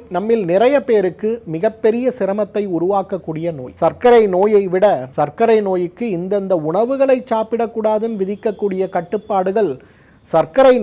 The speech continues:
நோயை விட நம் மனதை பாதித்து விடுவதை பார்க்கிறோம். அப்ப மன பாதிப்பு அற்று, உடல் ஆரோக்கியத்தை மேம்படுத்தி,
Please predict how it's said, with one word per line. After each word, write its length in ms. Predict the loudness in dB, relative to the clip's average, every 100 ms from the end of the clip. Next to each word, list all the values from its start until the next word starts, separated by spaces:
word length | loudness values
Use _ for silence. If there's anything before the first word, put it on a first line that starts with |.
| 2
நோயை 320 | 2 4 2 2
விட 160 | 2 2
நம் 160 | -2 -4 -2
மனதை 320 | 2 2 2 2
பாதித்து 360 | 0 0 -4 -6
விடுவதை 340 | -4 -2 -4 -6 -8
பார்க்கிறோம். 380 | -16 -18 -20 _ _ _ _ _ _
அப்ப 160 | -4 -2 0
மன 180 | 2 4 4
பாதிப்பு 420 | 4 2 -2 0 0
அற்று, 320 | -2 -6 -6 -6 -12 -10 0
உடல் 220 | 4 6 6
ஆரோக்கியத்தை 540 | 6 4 2 -2 0 -2 -2
மேம்படுத்தி, 600 | -4 -4 -4 -6 -8 -10